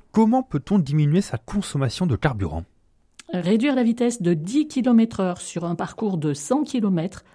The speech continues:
Speaker 2: augmente votre trajet de quatre minutes. Mais cela vous permet une économie de carburant de presque un litre.
Speaker 1: Avec vous, Nathalie, on continue de parler des conseils pour réduire sa consommation, euh, d'essence.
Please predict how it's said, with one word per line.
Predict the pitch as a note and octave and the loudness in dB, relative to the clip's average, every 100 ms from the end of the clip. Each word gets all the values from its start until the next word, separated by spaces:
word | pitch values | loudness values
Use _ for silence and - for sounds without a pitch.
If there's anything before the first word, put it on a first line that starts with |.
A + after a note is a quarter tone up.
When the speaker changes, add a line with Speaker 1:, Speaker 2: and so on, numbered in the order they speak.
| _ | _
Speaker 2:
augmente | - G3 G3 B3 C#4 - | -2 0 2 2 0 -6
votre | F3+ F#3 - | -4 -4 -4
trajet | E3+ - E3+ E3 B3 | -8 -4 -4 -2 0
de | E3+ | -2
quatre | D#3+ - B3 C4 A#3+ | -4 -2 -2 0 4
minutes. | A3 G#3 G3+ - - _ - | 6 6 4 -2 -20 _ -2
Mais | F3+ | 0
cela | E3+ E3+ E3+ | 2 0 0
vous | G3+ | 0
permet | A3+ G3+ F#3 | 0 0 2
une | G3 | 4
économie | G#3+ G#3 F3+ F3 E3+ | 2 2 0 0 0
de | E3 | 0
carburant | D#3+ D#3+ D3+ D3+ A3+ | -2 -4 -4 -2 0
de | A3+ | 0
presque | - G#3 - - - | -2 -6 -6 -12 -2
un | A#3+ | 2
litre. | B3 C#3+ - - _ - - - - - | 2 0 -8 -20 _ -20 -18 -18 -18 -2
Speaker 1:
Avec | A#2+ C#3 | 2 4
vous, | C#3 D#3 | 6 6
Nathalie, | D3 D3 C#3+ | 6 4 4
on | C3+ | 4
continue | - F#3+ F#3+ F3+ F#3+ | 2 0 2 4 6
de | D#3+ | 6
parler | - C#3+ D#3 | 4 4 4
des | D3 | 2
conseils | - G#3 - G3 | 4 2 4 2
pour | - D#3 | 4 4
réduire | C3+ E3+ D3+ D#3 | 4 2 2 0
sa | - C3+ | 0 -4
consommation, | - C3 C3+ B2 - - D3+ | -2 -2 -2 -2 -2 0 2
euh, | A#2+ | 2
d'essence. | A2 C#3+ - G3 A3+ | 2 0 2 2 2